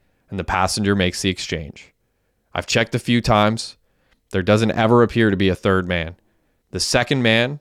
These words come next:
the passenger, uses a dolly to carry cash and coin.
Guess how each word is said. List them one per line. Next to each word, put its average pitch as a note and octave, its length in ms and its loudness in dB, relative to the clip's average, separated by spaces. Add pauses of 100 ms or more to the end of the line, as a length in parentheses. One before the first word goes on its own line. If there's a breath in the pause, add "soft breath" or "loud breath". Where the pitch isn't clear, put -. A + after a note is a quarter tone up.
(100)
the - 80 -8
passenger, A2 680 0 (300)
uses A#2+ 300 0
a A#2 60 2
dolly G#2+ 440 4
to G2 80 -2
carry G#2 260 0
cash F#2+ 380 -4
and F#2+ 100 -8
coin. E2 300 -6